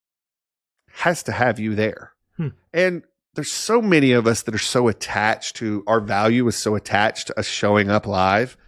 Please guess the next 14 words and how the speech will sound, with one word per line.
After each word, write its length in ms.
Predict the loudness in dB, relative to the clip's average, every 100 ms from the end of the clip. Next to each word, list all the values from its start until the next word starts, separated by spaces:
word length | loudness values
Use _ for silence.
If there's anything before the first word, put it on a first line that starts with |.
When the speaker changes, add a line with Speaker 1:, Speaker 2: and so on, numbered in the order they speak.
| -20 _ _ _
Speaker 1:
that 400 | 0 2 2 -2 -10
it's 180 | -14 -14
tough 300 | -2 -2 -2
for 100 | -2
us 120 | 0
to 80 | -2
get 120 | -2
around 240 | 2 4 4
this. 160 | 0
But 160 | -2 -2
like, 300 | 0 -2 -4
you 80 | -4
know, 160 | -4 0
I, 120 | -2